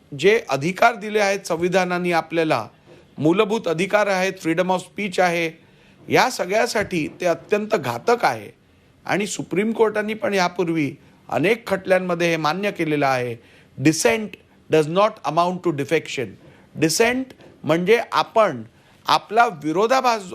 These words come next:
आपला, आपली विरोधी भूमिका जी आहे एका विषयासंदर्भातलं मत, ते दाखवण्याचा एक प्रकार आहे आणि ते आपण voluntarily giving up membership म्हणून इक्वेट करू शकत नाही.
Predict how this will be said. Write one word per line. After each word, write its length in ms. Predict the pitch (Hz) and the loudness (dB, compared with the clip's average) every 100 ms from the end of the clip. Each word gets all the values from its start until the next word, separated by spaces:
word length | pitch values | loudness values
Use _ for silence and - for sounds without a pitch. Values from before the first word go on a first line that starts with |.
| 131 | -2
आपला, 440 | 151 151 220 233 226 _ _ _ - | -2 2 2 2 -2 _ _ _ -2
आपली 280 | 147 - 226 | -2 0 0
विरोधी 400 | 170 170 233 285 | 2 4 2 0
भूमिका 400 | 269 247 247 226 | -2 -2 2 2
जी 160 | 202 | 2
आहे 280 | 208 190 196 | 0 0 -2
एका 200 | 180 202 | -2 0
विषयासंदर्भातलं 1160 | 190 170 160 196 175 165 160 151 147 127 123 117 | -2 -4 0 0 0 -2 -2 0 0 -2 -6 -4
मत, 380 | 135 160 - - _ _ _ _ _ | 0 0 -2 -16 _ _ _ _ _
ते 100 | 208 | 2
दाखवण्याचा 640 | 240 208 190 226 233 226 226 | 4 2 0 -4 -4 -2 -2
एक 200 | 220 220 | -2 -4
प्रकार 320 | 180 - 220 | -4 0 2
आहे 280 | 175 123 120 - _ _ _ | 0 -2 -8 -16 _ _ _
आणि 180 | 165 208 | -4 -4
ते 400 | - 196 240 - | 2 4 4 -2
आपण 340 | 156 170 196 | -6 -2 -2
voluntarily 640 | 190 143 165 208 - 226 233 | 0 -2 -2 -4 -4 -4 -2
giving 260 | 160 175 | 0 0
up 240 | 214 226 196 | 0 -2 -4
membership 380 | 190 202 190 190 | -4 -4 -4 -6
म्हणून 240 | 190 196 196 | -4 -2 -2
इक्वेट 400 | 170 180 202 - | -2 2 2 0
करू 200 | 165 156 | -6 -4
शकत 340 | 147 147 - | -4 -4 -6
नाही. 240 | 117 101 | -8 -8